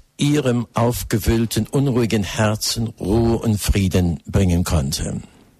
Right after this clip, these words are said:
Und ein zweites möchte ich auch dazu sagen, wenn Sie so davon ergriffen wurden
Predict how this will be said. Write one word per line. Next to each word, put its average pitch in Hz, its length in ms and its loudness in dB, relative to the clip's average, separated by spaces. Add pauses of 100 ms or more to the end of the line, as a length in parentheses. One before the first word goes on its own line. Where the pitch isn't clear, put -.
(760)
Und 113 140 2
ein 110 120 4
zweites 131 720 2
möchte 120 280 0
ich - 140 -2
auch 113 200 2
dazu 117 360 0
sagen, 101 540 2
wenn 117 240 2
Sie 123 140 2
so 127 500 0 (180)
davon 123 880 0
ergriffen 107 580 0
wurden 78 600 -2